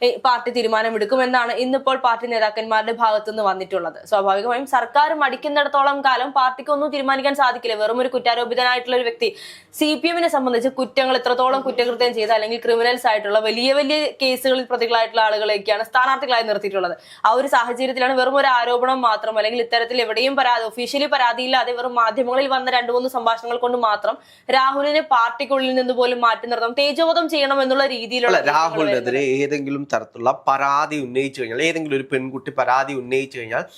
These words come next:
Speaker 2: കൃത്യമായിട്ടുള്ള നടപടി എടുക്കേണ്ടതുണ്ട്. കാരണം നമ്മളൊരു ജനാധിപത്യ രാജ്യത്താണ്
Speaker 1: പക്ഷേ പരാതി
Speaker 2: ജീവിക്കുന്നത്.
Speaker 1: ഉന്നയിക്കുന്നില്ലല്ലോ.
Speaker 2: അതെ, പരാതി ഇല്ലാത്ത സമയം വരെ ഇത്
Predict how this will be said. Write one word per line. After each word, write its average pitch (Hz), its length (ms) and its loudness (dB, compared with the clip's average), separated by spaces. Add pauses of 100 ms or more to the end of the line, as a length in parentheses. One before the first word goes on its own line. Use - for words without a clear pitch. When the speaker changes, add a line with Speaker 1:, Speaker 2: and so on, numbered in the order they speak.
(320)
Speaker 2:
കൃത്യമായിട്ടുള്ള 131 600 -2
നടപടി 127 360 -4
എടുക്കേണ്ടതുണ്ട്. 131 920 -4 (140)
കാരണം 143 200 2
നമ്മളൊരു 196 300 2
ജനാധിപത്യ 196 500 2
രാജ്യത്താണ് 185 440 0
Speaker 1:
പക്ഷേ 180 140 0
പരാതി 190 120 2
Speaker 2:
ജീവിക്കുന്നത്. 190 220 2
Speaker 1:
ഉന്നയിക്കുന്നില്ലല്ലോ. 294 600 0 (120)
Speaker 2:
അതെ, 202 140 2 (120)
പരാതി 180 380 0
ഇല്ലാത്ത 220 540 0
സമയം 214 440 -2
വരെ 180 340 -2 (180)
ഇത് 165 200 2